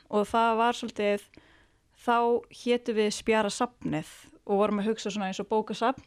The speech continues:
nema fyrir föt, en svo okkur fannst það ekki alveg nógu catchy, þannig að Spjara, þú veist, hefur náttúrulega svolítið tvíræða merkingu, það er náttúrulega að spjara sig,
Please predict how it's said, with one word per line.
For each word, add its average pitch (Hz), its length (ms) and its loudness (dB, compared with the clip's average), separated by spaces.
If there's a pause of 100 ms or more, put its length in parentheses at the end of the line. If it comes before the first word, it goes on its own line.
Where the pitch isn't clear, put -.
nema 202 460 -2 (540)
fyrir 220 360 0
föt, 240 480 0
en 202 80 -2
svo 226 160 -2
okkur 220 120 -6
fannst 233 260 0
það 240 160 0
ekki - 120 -8
alveg 233 180 2
nógu 233 220 0
catchy, 233 460 -6
þannig 196 340 0
að 190 60 0
Spjara, 247 680 2
þú - 560 -20
veist, - 160 -8
hefur 233 200 4
náttúrulega 233 240 -2
svolítið 214 480 0
tvíræða 247 800 4
merkingu, 285 720 0
það 262 160 -4
er 226 40 -2
náttúrulega 220 260 0
að 226 100 -2
spjara 254 480 2
sig, 262 260 0